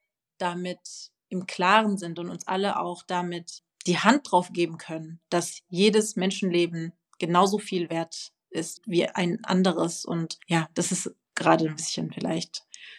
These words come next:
zu emotional, aber die Ereignisse nehmen mich halt auch persönlich sehr, sehr mit. Ich kann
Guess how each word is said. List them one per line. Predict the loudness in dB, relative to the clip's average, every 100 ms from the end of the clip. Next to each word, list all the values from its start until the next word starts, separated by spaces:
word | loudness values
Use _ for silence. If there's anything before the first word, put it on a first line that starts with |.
| -2
zu | 6 8
emotional, | 10 6 4 2 2 2
aber | 0
die | 0
Ereignisse | 2 2 2 0 -2 -2
nehmen | 0 -2
mich | -4 -6
halt | -8 -8
auch | -8
persönlich | -2 0 0 -2 -4
sehr, | -2 -2
sehr | -2
mit. | -6 -8 -8 -14
Ich | -18 -16
kann | -10 -10 -10